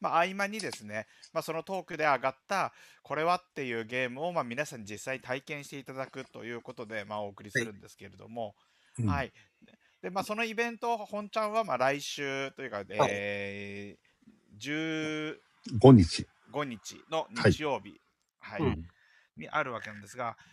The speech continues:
Speaker 1: はい、えー、川越先生、今日のお題としてはどういう感じなんでしょうか？
Speaker 2: 今日のお題はですね、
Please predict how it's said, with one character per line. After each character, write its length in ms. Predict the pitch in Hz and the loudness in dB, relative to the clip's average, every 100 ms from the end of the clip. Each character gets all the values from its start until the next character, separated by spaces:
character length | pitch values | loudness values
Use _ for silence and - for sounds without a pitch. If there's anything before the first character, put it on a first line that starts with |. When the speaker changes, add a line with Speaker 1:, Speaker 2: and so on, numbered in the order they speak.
| - - | -20 -8
Speaker 1:
は 120 | 120 | -8
い、 100 | - | -8
え 540 | 135 123 120 117 113 110 | -6 -4 -4 -4 -6 -6
ー、 20 | |
川 120 | 180 208 | -6 -6
越 40 | |
先 120 | 208 | -6
生、 80 | 208 | -8
今 400 | - 262 220 127 | -6 -4 -2 -4
日 20 | |
の 280 | 110 101 85 | -6 -8 -10
お 80 | 110 | -6
題 200 | 123 123 | -4 -4
と 100 | 131 | -6
し 60 | - | -10
て 60 | |
は 60 | 101 | -6
ど 140 | 123 | -4
う 60 | 110 | -4
い 100 | 98 | -6
う 80 | - | -16
感 160 | 95 | -20
じ 60 | 107 | -20
な 60 | |
ん 40 | 95 | -20
で 80 | 90 | -20
し 60 | |
ょ 40 | 92 | -20
う 40 | |
か？ 60 | - - _ _ _ _ - - - 165 | -20 -20 _ _ _ _ -20 -20 -4 0
Speaker 2:
今 160 | 165 | 4
日 80 | 90 | 4
の 140 | 76 | 4
お 40 | 85 | 6
題 220 | 95 107 | 6 8
は 100 | 95 | 8
で 80 | 80 | 6
す 140 | - | 2
ね、 280 | 78 73 | 0 0